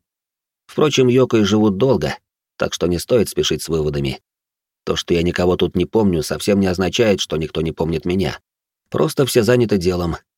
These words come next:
разговоры будут потом. Сиичи Дзингу, по сути, являлась древесным наростом, сопоставимым по размерам с московской трехэтажкой.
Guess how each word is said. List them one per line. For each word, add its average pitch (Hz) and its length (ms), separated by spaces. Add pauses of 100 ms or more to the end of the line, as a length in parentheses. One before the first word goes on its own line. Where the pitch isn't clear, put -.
(140)
разговоры 92 560
будут 98 240
потом. 120 400 (920)
Сиичи 151 460
Дзингу, 127 500
по 104 140
сути, 127 260
являлась 117 460
древесным 104 460
наростом, 107 520 (160)
сопоставимым 95 680
по 90 80
размерам 92 480
с - 80
московской 90 520
трехэтажкой. - 760